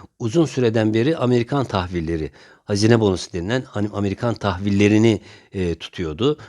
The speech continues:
Şimdi bunlardan biraz vazgeçip altına yönelilmiş bir durum var. Dolayısıyla bu devam ederse,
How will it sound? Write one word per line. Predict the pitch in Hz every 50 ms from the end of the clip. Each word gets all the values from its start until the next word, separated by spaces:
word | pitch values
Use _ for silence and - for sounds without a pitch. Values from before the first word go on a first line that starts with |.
| - _
Şimdi | - - - 135 135 127 120
bunlardan | 120 123 120 120 120 120 123 139 135 127
biraz | 127 127 123 110 95 92
vazgeçip | 113 120 123 113 107 92 - - 156 - - -
altına | 104 107 107 104 - 123 131
yönelilmiş | 120 110 104 104 104 98 95 98 131 147 - - -
bir | 117 104 95
durum | 107 107 117 117 110
var. | 92 78 - - - - - - - _ _ _
Dolayısıyla | - 98 101 104 107 101 - - 135 131 113 90 - - - - - _ _ _ -
bu | 113 107 110 107 117 143 147 117
devam | 110 110 113 117 123 143 151
ederse, | 139 113 107 92 87 - - - 104 131 -